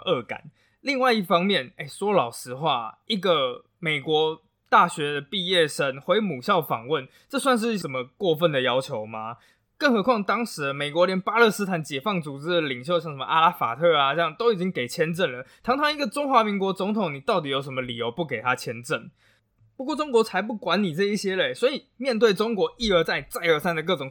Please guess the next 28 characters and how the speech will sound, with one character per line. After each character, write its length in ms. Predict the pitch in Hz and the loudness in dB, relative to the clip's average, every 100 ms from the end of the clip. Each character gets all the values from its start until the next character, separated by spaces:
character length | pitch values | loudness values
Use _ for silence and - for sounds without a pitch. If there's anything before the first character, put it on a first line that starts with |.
| - | -2
咄 160 | 247 190 | 0 2
咄 180 | 214 | 2
逼 140 | 170 185 | 0 0
人， 260 | 180 131 | 2 0
这 140 | 160 302 | 0 2
个 100 | 214 | 2
时 100 | 190 | 4
候 140 | 240 | 2
克 240 | 208 - 233 | 2 2 2
林 180 | 175 | 2
顿 200 | 160 190 170 | 0 -2 -2
就 80 | |
觉 220 | 214 - 175 | -6 0 0
得， 80 | |
啊， 160 | 170 175 | 2 0
我 120 | 175 | 0
自 200 | 165 220 | -2 -2
己 120 | 165 | -4
已 60 | 143 | -6
经 180 | 151 180 | -4 -4
被 160 | 214 | -4
中 240 | 175 196 190 | -4 -2 -2
国 140 | 156 | -6
逼 240 | 147 202 196 | -8 -4 0
到 160 | 202 | 2
墙 260 | 175 147 151 | 2 0 -4
角 200 | 147 120 | -4 -4
了， 120 | 135 | -10